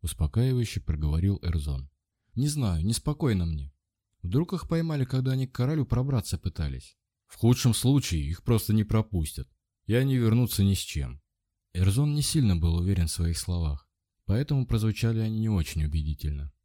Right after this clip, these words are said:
«Эх, всё же надо было мне идти. А то Алекс за меня голову в пасть врагу сунул,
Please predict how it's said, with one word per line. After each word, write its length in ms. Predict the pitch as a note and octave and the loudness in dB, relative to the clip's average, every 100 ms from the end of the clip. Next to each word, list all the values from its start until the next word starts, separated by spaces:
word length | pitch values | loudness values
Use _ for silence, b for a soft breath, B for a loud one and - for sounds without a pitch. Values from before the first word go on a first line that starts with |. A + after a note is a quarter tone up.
| _ _ _ - | _ _ _ -6
«Эх, 380 | D3 G#2+ - _ | -2 -2 -6 _
всё 240 | - D3 | -4 -2
же 120 | C3 | -2
надо 240 | C#3+ C#3+ C3 | -2 -2 0
было 220 | C#3+ C#3+ | 2 0
мне 320 | C#3+ C#3 B2 | 0 2 2
идти. 260 | F2 - C#2 - _ _ _ _ _ | 0 -4 -8 -10 _ _ _ _ _
А 100 | F2+ | -4
то 180 | - D3 | 0 2
Алекс 220 | D3 C3 | 2 0
за 100 | B2+ | 0
меня 220 | C3 B2+ | 0 0
голову 400 | A#2 D3 D3+ B2+ | 0 2 2 2
в 80 | G2 | 0
пасть 280 | - A2+ - | 0 -2 0
врагу 300 | A2 A2 G#2 | 0 2 0
сунул, 500 | - G2+ E2+ C#2+ C2+ | 0 -2 -2 -2 -6